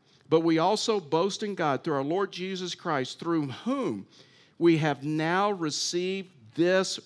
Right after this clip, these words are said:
reconciliation." And you can put your hope in him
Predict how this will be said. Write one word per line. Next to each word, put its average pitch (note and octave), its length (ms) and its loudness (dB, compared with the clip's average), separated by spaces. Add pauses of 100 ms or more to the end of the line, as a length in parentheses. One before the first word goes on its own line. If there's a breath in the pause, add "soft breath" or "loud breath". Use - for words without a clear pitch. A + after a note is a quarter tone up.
reconciliation." D#3 1600 0 (300 loud breath)
And C3 180 2
you F#3+ 180 -2
can F#3+ 180 -4
put - 260 -2
your F3+ 140 -2
hope D#3+ 400 0
in C3+ 180 0
him A#2 320 -4